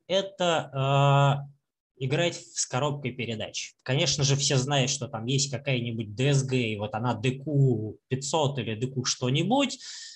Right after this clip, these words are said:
да, но на самом деле за, у того же Volkswagen этих Д С Г, Д Q пятьсот существует порядка двухста различных вариантов. И эти двести различных вариантов отличаются передаточными числами.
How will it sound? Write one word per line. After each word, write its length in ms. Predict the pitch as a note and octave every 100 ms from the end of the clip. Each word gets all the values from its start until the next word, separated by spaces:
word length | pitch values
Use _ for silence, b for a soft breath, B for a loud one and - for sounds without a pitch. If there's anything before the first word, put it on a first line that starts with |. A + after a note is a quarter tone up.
| B _
да, 380 | G#2+ C3 D3 C#3
но 540 | A#2 C#3 E3+ E3+ D3+ -
на 100 | B2+
самом 560 | - F#3+ F#3+ E3 A#2+
деле 420 | A#2 E3+ D#3+ C3+
за, 680 | G#2+ G2+ A2 C3+ C#3+ D3 C#3+ C#3
у 80 |
того 280 | B2 B2 C#3
же 100 | C3+ -
Volkswagen 720 | A#2 - - A3+ G#3 G3+ F#3 -
этих 520 | D3+ D3 B2+ - -
Д 320 | A2+ G#2 C#3+ D3
С 100 | C#3+
Г, 160 | D3+
Д 140 | A#2 A#2
Q 240 | - C#3
пятьсот 480 | C#3 - G#3+ G#3+ - B B
существует 1000 | - C#3 C3+ C#3 - - F#3+ E3+ C#3+ - -
порядка 600 | C3+ D#3 C#3+ - C3 -
двухста 840 | A2+ C3 C#3+ C#3 - - E3+ E3 B2+
различных 720 | A#2 A2 A2+ C3+ - C#3 -
вариантов. 560 | A2 A2 G#2 F2 - - - B B B
И 160 | D3+
эти 140 | E3 E3
двести 560 | A2 B2+ F3 F3+ -
различных 640 | D3+ C3 C3+ D3 C#3+ B2 -
вариантов 500 | C3+ G3 C4+ C#4+ -
отличаются 720 | C#3 C#3 C#3+ F#3 F3+ - D3 _ -
передаточными 800 | D3+ C#3 D3+ D#3+ C#3 - C#3 C3
числами. 560 | - B2+ - G2+ F2